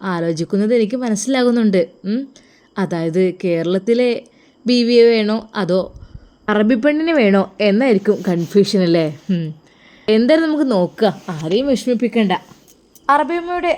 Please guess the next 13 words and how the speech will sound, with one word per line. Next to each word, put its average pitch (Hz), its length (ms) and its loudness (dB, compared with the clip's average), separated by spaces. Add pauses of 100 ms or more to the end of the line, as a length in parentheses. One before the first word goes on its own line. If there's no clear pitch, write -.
ആ 247 100 0
ഒരു 269 180 -2
വാക്കുകൾ 196 500 -4 (180)
അത് 214 160 -8
തലാലിൻ്റെ 180 640 -6
മനസ്സിൽ 165 360 -10
ശരിക്കും 233 520 -12
ഒന്ന് 185 140 -4
കൊണ്ടു. 170 320 -8 (1080)
ഉമ്മ 190 260 -6
എന്നെ 262 280 -12
കളിയാക്കിയതാണോ? 226 840 -8 (240)
എന്താണാവോ? 196 680 -6